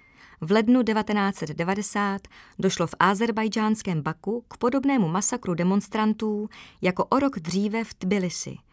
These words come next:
V březnu devatenáct set devadesát vyhlásila nezávislost Litva. Gorbačov nesáhl k násilnému řešení, byť jim vyhrožoval.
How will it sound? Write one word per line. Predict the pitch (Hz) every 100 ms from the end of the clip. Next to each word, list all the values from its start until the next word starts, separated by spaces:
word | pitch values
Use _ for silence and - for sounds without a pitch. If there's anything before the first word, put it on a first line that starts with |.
| _ _ _ _ _
V | 156
březnu | 147 240 269 208
devatenáct | 214 233 240 233 233
set | 190
devadesát | 160 208 214 175 - 156 143 - - -
vyhlásila | - 220 247 262 269 247 190
nezávislost | 180 202 226 214 214 - 202 - -
Litva. | 196 208 156 135 - _ _ _ _ - _ -
Gorbačov | 175 180 185 185 240 226
nesáhl | 226 269 294 269 190
k | 185
násilnému | 165 160 - 165 160 151
řešení, | 143 160 - 147 135 131 - -
byť | 151 233 240
jim | 254 262 262
vyhrožoval. | 185 185 160 143 139 -